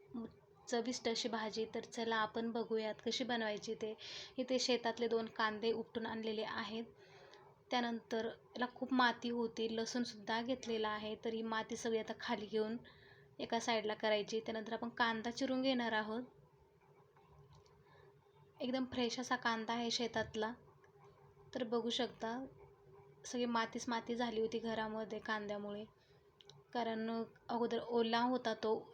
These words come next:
ती माती होती ती ओली होती, नंतर वाळल्यामुळे सगळीकडे मातीच होते. तर बघू शकता मस्त असे कांदे आहेत आमच्या शेतातील.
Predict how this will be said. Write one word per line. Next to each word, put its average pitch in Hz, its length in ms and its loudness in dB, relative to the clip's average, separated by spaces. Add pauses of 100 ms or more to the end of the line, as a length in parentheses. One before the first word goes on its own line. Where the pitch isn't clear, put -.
ती 240 60 -2
माती 226 320 0
होती 240 180 -4
ती 240 60 0
ओली 226 280 2
होती, 226 340 0
नंतर 220 280 -6
वाळल्यामुळे 220 520 2
सगळीकडे 220 340 0
मातीच 220 360 -2
होते. 226 380 -4 (760)
तर 247 60 -4
बघू 233 220 0
शकता 240 380 -2
मस्त 220 280 -6
असे 240 140 -2
कांदे 226 460 2
आहेत 233 220 0
आमच्या 220 200 -4
शेतातील. 226 540 2